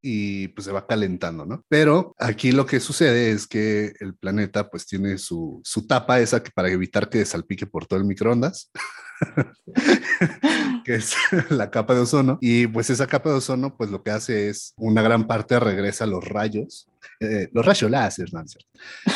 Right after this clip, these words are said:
Eh, los, <laughs> los rayos al, al espacio de vuelta, pero otros, pues, sí los, los deja pasar.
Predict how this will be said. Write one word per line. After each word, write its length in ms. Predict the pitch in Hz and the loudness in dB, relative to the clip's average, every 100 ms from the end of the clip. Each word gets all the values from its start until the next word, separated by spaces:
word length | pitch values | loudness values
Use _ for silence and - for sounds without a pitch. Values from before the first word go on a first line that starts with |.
| - 135 | 2 4
Eh, 120 | 117 113 | 8 8
los, 480 | 113 113 107 - 110 - | 8 6 4 0 -2 2
<laughs> 160 | 170 135 | 0 4
los 280 | 120 117 120 | 4 6 8
rayos 400 | 131 147 156 135 | 8 8 6 4
al, 360 | 127 113 104 104 | 4 4 4 2
al 140 | 113 | 0
espacio 540 | 107 - 120 117 - 123 | -2 0 -2 0 -2 -2
de 80 | 98 | -2
vuelta, 400 | 107 110 147 185 | -2 -4 -8 -4
pero 180 | 117 117 | 0 2
otros, 360 | 120 127 139 135 | 2 2 0 0
pues, 180 | 104 | -10
sí 100 | - | -8
los, 340 | 107 107 98 - | -6 -6 -6 -12
los 180 | 95 87 | -12 -8
deja 200 | 95 - | -8 -8
pasar. 320 | - - 85 | -12 -6 -6